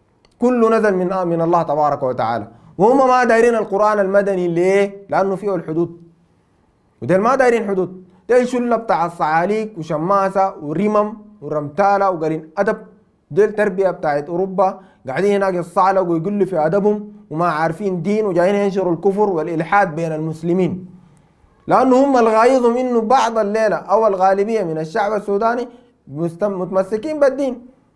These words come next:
وإن كان في حاجات تانية، لكن في ال-، في الغالب متمسكين بالدين.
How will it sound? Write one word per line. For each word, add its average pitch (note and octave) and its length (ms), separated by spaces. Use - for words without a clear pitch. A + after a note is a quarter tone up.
وإن F#3 200
كان A#3 180
في A#3 100
حاجات A3+ 320
تانية، G#3+ 300
لكن A3 440
في G#3 100
ال-، E3 160
في E3+ 120
الغالب G#3+ 520
متمسكين A3+ 580
بالدين. G#3+ 500